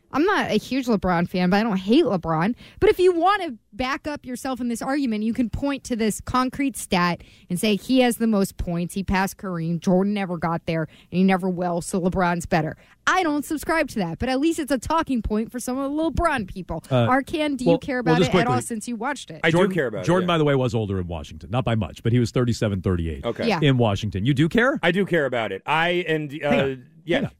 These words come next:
Speaker 2: Didn't
Speaker 3: What?
Speaker 2: I ask him this earlier and he didn't care?
Speaker 3: About LeBron and the chat. I said I cared about it.
Speaker 1: He cared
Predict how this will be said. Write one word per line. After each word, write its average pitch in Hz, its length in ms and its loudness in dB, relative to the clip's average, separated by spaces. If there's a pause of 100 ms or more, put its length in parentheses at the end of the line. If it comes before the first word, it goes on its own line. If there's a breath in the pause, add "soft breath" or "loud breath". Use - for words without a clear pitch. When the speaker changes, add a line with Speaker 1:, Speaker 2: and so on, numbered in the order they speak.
(100)
Speaker 2:
Didn't 254 140 -4
Speaker 3:
What? 320 80 -4
Speaker 2:
I - 20 -2
ask 311 180 -4
him 339 80 -4
this 262 140 -2
earlier 330 240 2
and 330 80 -4
he 240 80 2
didn't 277 180 0
care? 339 260 0 (340)
Speaker 3:
About 156 280 0
LeBron 151 340 0
and 170 80 -2
the 160 60 -2
chat. 185 200 -4
I 170 120 -2
said 208 160 0
I 220 60 0
cared 269 180 -6
about 82 180 -8
it. - 60 -12
Speaker 1:
He 370 80 -2
cared 453 280 0